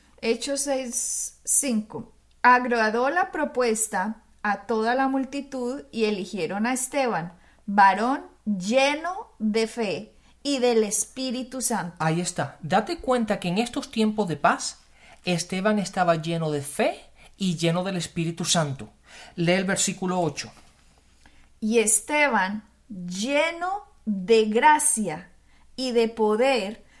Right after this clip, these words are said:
Speaker 1: hacía grandes prodigios y señales entre el pueblo. Es interesante que dice, "Y Esteban lleno de gracia". Para uno estar lleno de gracia, solo la Biblia puede interpretar la Biblia. Y Pedro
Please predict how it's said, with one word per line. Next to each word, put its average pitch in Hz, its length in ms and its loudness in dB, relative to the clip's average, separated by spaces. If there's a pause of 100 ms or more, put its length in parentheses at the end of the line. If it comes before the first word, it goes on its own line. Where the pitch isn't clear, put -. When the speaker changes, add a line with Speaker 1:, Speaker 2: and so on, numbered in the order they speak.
(100)
Speaker 1:
hacía 233 440 2
grandes 269 460 0
prodigios 254 760 -2
y 277 60 -6
señales 214 580 0
entre 233 280 -4
el 214 100 -4
pueblo. 214 360 -2
Es 185 120 -4
interesante 262 720 -6
que 277 140 -4
dice, 226 280 -2
"Y 254 120 -4
Esteban 214 680 -2
lleno 277 720 0
de 208 240 0
gracia". 220 500 0
Para 190 220 4
uno 220 160 -2
estar 294 340 -4
lleno 277 240 -4
de 254 120 -2
gracia, 208 500 -2 (300)
solo 240 420 -2
la 233 220 2
Biblia 208 340 -4
puede 233 160 -2
interpretar 220 580 -2
la 196 140 2
Biblia. 240 420 -6 (380)
Y 220 120 -4
Pedro 247 720 0